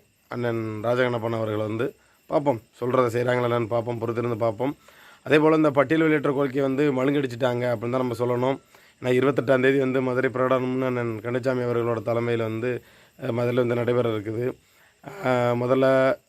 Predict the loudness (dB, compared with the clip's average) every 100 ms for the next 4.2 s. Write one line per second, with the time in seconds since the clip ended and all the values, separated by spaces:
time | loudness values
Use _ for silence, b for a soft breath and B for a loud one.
0 | _ _ _ -8 0 2 2 0 -2 -2
1 | 0 0 0 -2 0 2 2 0 -2 0
2 | 2 2 2 2 0 -2 -2 2 2 0
3 | -2 -2 -2 0 -2 -2 -4 -6 -4 -4
4 | -2